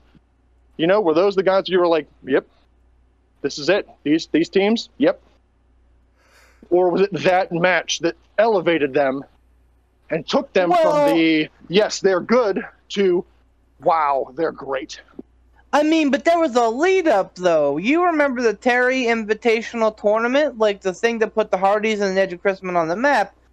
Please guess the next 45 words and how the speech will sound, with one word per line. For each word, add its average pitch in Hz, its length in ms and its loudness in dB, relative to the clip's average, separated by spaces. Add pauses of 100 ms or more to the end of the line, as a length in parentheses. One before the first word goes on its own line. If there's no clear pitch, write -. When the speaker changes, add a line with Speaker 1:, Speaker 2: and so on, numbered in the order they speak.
(260)
Speaker 2:
was 196 540 0 (200)
the 208 240 -4
first 233 400 -2
ever, 208 280 2
as 170 120 -4
far 185 140 2
as 170 80 -2
I 185 100 2
can 180 120 -2
remember, 156 220 -2
the 151 60 -8
tag 185 300 0
team 175 180 -4
ladder 240 280 2
match 170 440 0 (360)
where 196 120 2
there 220 120 2
was 208 140 -2
just 220 200 -4
a 190 60 -2
sack 208 440 0
of, 175 360 -2 (480)
uh, 160 260 0
money 208 540 0
hanging 190 460 -2
from 170 260 -2
a 160 60 0
rope, 160 340 0 (420)
and 180 200 0
you 185 60 0
had 190 120 0
to 180 100 0
ascend 175 360 -2
the 165 180 0
ladder 170 320 2
and 165 120 -4
grab 165 180 0
the 160 80 -4
sack 160 240 -2
of 156 120 -6
money, 208 360 2
and 185 100 -2
you, 180 120 2
of 175 100 -8
course, 165 380 -2